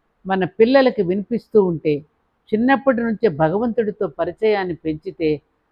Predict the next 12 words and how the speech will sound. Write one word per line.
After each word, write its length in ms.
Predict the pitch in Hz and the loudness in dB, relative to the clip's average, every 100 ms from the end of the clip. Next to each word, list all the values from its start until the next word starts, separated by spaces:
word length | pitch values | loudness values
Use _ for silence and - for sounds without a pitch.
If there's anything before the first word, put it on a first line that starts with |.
| _ 170 | _ -2
మన 220 | 170 220 | 0 0
పిల్లల 400 | - 233 269 269 | 0 2 4 4
జీవితాలు 600 | 196 214 202 - 190 180 | 2 2 2 0 -2 -2
కూడా 180 | 175 170 | -4 -8
సుఖమయంగా 760 | - 170 - 233 226 214 190 | -8 -10 -4 -2 -2 -2 -2
ఉంటాయి. 460 | 185 190 160 220 226 _ _ _ _ _ 180 | -2 -4 -2 -2 -2 _ _ _ _ _ -4
మనం 360 | 185 226 269 | -2 2 0
కూడా 240 | - 226 202 | 2 0 0
కష్టాల 540 | - 160 _ 233 220 | -4 -8 _ 4 4
బారి 360 | 165 175 175 170 | 4 2 2 0
నుండి 320 | 170 160 156 | -2 -2 -4
తప్పించుకోవడానికి 1300 | - 151 226 214 214 - 180 170 156 147 147 143 | -4 -6 -4 -6 -6 -2 0 0 -2 -4 -4 -6